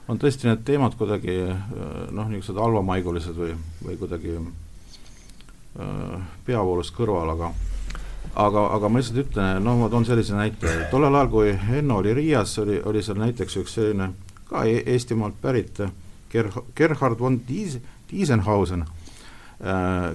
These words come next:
kes, äh, oli ka arhitekt, äh, tegi Mesaparksi väga palju maju, aga ta endale tegi maja Miera Jela, äh, see on siis Rahu tänava algusesse.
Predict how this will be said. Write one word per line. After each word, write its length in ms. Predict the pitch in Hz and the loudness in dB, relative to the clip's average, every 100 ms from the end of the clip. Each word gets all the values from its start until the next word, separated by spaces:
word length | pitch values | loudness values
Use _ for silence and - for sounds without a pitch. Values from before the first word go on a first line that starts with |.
| - | -2
kes, 240 | 107 - 107 | -2 0 0
äh, 180 | 95 90 | 2 4
oli 160 | 123 | 2
ka 120 | 135 139 | 0 2
arhitekt, 680 | 151 165 123 95 95 - - | 2 2 0 2 0 -4 0
äh, 160 | 95 90 | 0 2
tegi 200 | 113 107 | 0 2
Mesaparksi 760 | 131 143 107 90 90 - 90 | 2 4 2 2 -2 -2 -2
väga 240 | 90 98 101 | 0 0 0
palju 220 | 92 92 | 0 2
maju, 320 | 107 104 87 - - - - | 2 2 0 -4 -16 -18 -18
aga 200 | - 104 98 | -6 -2 2
ta 140 | 113 - | 0 2
endale 420 | 151 180 131 101 | 2 4 4 4
tegi 300 | 104 107 104 | 2 2 0
maja 540 | 98 107 143 160 123 95 | 0 0 2 4 4 2
Miera 440 | 107 147 170 127 | 2 4 4 4
Jela, 380 | 110 151 139 85 | 6 6 4 2
äh, 440 | 80 80 92 90 90 | -2 -6 -6 -4 -4
see 160 | 95 | -4
on 40 | 95 | -6
siis 140 | 90 | 0
Rahu 260 | 120 127 101 | 2 2 2
tänava 420 | 127 117 82 87 | 4 4 2 4
algusesse. 640 | 135 95 76 76 - - | 4 4 0 -4 -6 -8